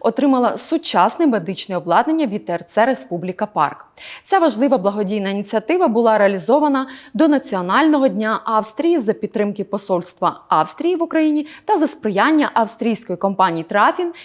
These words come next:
інвестора Т Р Ц «Республіка Парк». Лікарні було передано стоматологічне та урологічне медичне обладнання, яке буде допомагати в лікуванні маленьких пацієнтів. Це важливий крок у покращенні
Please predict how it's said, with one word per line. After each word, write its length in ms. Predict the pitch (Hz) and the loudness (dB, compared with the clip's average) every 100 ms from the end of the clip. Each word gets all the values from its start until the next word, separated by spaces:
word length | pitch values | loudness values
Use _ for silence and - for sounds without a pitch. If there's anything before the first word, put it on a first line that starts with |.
| - | -4
інвестора 640 | 285 240 180 240 - 330 330 - | -2 2 2 0 0 -2 -2 -4
Т 60 | |
Р 100 | 196 | -6
Ц 180 | 185 208 | -4 -4
«Республіка 500 | 220 - 185 175 185 | -4 -4 -8 -8 -8
Парк». 400 | 180 151 - - - | -6 -6 -6 -12 0
Лікарні 480 | 220 214 262 403 392 | 2 4 4 4 4
було 220 | 254 240 | 4 2
передано 460 | 240 220 214 214 202 | 4 2 4 0 -4
стоматологічне 880 | - 359 311 202 180 180 - 359 349 | 0 0 2 2 0 -2 -8 -6 -4
та 260 | 262 226 | 0 2
урологічне 720 | - 294 330 330 269 180 - 190 | 2 -2 0 0 0 -2 -4 -2
медичне 460 | 190 185 - 196 | -2 -2 -4 -6
обладнання, 500 | 160 165 226 330 269 | -2 2 2 2 0
яке 260 | 214 196 214 | 0 -2 -4
буде 220 | 185 190 | -2 -6
допомагати 640 | 175 175 190 202 320 330 - - - | -6 -8 -4 -2 -2 -4 -10 -10 -4
в 20 | |
лікуванні 600 | 220 202 185 294 349 330 - - | -2 0 2 2 2 -2 -6 -4
маленьких 560 | 190 147 208 247 226 | 0 0 -2 -6 -10
пацієнтів. 640 | 175 - 151 147 143 - - _ | -12 -14 -12 -12 -12 -16 -20 _
Це 140 | 262 | 0
важливий 420 | 240 240 247 320 | 2 2 4 4
крок 400 | 381 311 269 - | 2 2 2 0
у 60 | 247 | -4
покращенні 680 | 247 - 208 214 - 202 | -4 0 0 0 -6 -8